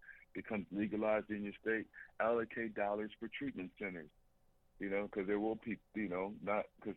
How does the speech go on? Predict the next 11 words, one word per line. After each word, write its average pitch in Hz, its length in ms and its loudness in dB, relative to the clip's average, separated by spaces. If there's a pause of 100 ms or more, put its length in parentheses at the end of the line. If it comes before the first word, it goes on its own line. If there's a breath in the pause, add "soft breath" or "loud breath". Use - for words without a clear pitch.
taking 120 260 2
away 110 320 0
cannabis 90 540 -6
is 82 100 -10
not 90 180 -4
gonna 85 260 -8 (640)
solve 95 300 6
the 85 80 -6
problem. 80 560 2 (1900)
Changing 98 400 2
behavior 98 760 0